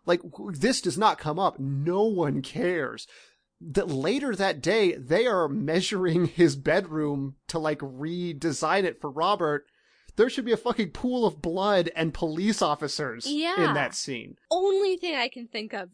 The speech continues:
Speaker 2: that remotely might be the "it happened again" thing that we've actually seen recently was he, he poisoned Jeffrey in that same room. So maybe it's like, there's another body to clean up.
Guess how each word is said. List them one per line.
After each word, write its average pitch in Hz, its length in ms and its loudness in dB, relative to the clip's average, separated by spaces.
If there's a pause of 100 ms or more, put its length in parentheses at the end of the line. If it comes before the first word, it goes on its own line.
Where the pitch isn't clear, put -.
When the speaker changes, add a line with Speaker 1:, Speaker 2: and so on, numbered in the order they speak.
Speaker 2:
that - 100 -2 (100)
remotely 302 1080 -2
might 247 320 -4
be 220 220 -10
the 202 200 -8
"it 233 160 -2
happened 226 360 -2
again" 214 320 -8
thing 220 240 -6
that 190 80 -10
we've 214 120 -14
actually 208 440 -4
seen 254 480 -8
recently 311 580 -4 (140)
was 220 300 -2
he, 247 220 -4
he 269 280 -8
poisoned 294 800 -6
Jeffrey 196 640 -6 (440)
in 240 140 -2
that 220 220 0
same 240 380 -4
room. 269 320 -2
So 269 120 -4
maybe 254 180 0
it's 247 100 -6
like, 208 140 -2 (100)
there's 226 240 -2
another 233 260 0
body 190 460 0
to 311 100 -2
clean 339 340 -2
up. 339 280 0